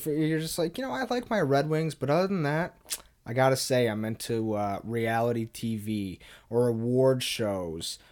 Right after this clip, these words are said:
or T V shows even. How I Met Your Mother."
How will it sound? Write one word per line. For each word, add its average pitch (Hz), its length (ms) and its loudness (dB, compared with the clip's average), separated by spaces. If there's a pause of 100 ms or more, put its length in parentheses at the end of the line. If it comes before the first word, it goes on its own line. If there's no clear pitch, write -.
(120)
or 120 100 0
T 160 360 -2
V 160 300 0
shows - 760 -6 (340)
even. 69 380 -10 (1040)
How 131 160 0
I 135 80 4
Met 131 180 0
Your 117 80 -2
Mother." 127 400 -2